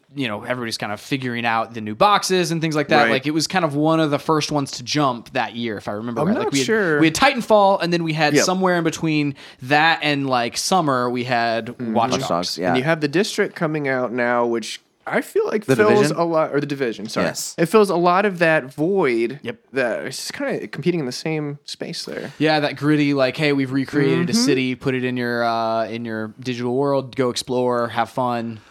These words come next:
Speaker 3: I, I mean,
Speaker 1: Yeah.
Speaker 3: they, yeah, they kind of, like, they kind of both marketed, um, bo-, they marketed both those games kind of the same at the beginning. Both of them were Ubisoft.
Speaker 2: Yes.
Speaker 3: Um, and they've kind of pared back, you know, The Division in terms of, like, "Hey, you know, you
Speaker 2: Mm-hmm.
Speaker 3: can't play, you know, like, from an iPad and all that kind of stuff." And they had that
Speaker 2: Yep.
Speaker 3: kind of stuff in,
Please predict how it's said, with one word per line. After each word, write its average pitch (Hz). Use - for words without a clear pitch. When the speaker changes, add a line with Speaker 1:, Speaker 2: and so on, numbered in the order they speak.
Speaker 3:
I, 196
I 180
mean, 185
Speaker 1:
Yeah. 190
Speaker 3:
they, -
yeah, 180
they 180
kind 208
of, 175
like, 147
they 151
kind 170
of 131
both 131
marketed, 123
um, 104
bo-, 107
they 143
marketed 165
both 135
those 113
games 110
kind 120
of 98
the 95
same 98
at 90
the 87
beginning. 85
Both 113
of -
them 117
were 120
Ubisoft. 85
Speaker 2:
Yes. -
Speaker 3:
Um, 101
and 120
they've 117
kind 120
of 107
pared 127
back, 113
you 107
know, 98
The 92
Division 101
in 95
terms 104
of, 92
like, 87
"Hey, 82
you 101
know, 95
you 87
Speaker 2:
Mm-hmm. -
Speaker 3:
can't 87
play, 92
you 92
know, 90
like, 90
from 92
an 90
iPad 95
and 85
all 85
that -
kind 87
of 85
stuff." 87
And 95
they 98
had 110
that 107
Speaker 2:
Yep. 113
Speaker 3:
kind 98
of 92
stuff 98
in, 87